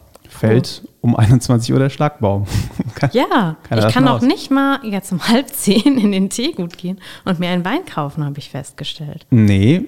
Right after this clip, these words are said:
Speaker 1: weil du ja erstmal nicht mehr raus darfst
Speaker 2: Ja.
Speaker 1: und du darfst auch kein Alkohol mehr
Speaker 2: Ja.
Speaker 1: kaufen.
Speaker 2: Krasse Sache.
Speaker 1: Nachts. Ja.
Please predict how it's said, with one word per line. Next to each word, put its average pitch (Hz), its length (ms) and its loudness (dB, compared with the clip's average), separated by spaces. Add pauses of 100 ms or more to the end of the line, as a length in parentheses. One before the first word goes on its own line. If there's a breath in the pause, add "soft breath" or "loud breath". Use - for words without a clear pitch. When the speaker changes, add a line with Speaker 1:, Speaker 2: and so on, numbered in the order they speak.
(120)
Speaker 1:
weil 104 180 2
du 104 60 4
ja 107 120 6
erstmal 110 300 4
nicht 110 120 2
mehr 104 100 4
raus 98 200 0
darfst 135 280 2
Speaker 2:
Ja. 359 80 -4
Speaker 1:
und 117 280 4
du 143 280 6
darfst 131 400 -2
auch 135 160 -2 (280)
kein - 200 0
Alkohol 104 360 2
mehr 101 320 2
Speaker 2:
Ja. 143 200 -2
Speaker 1:
kaufen. 104 380 -2 (280)
Speaker 2:
Krasse 156 400 -6
Sache. 202 180 -2
Speaker 1:
Nachts. 147 360 -4 (300)
Ja. - 120 -2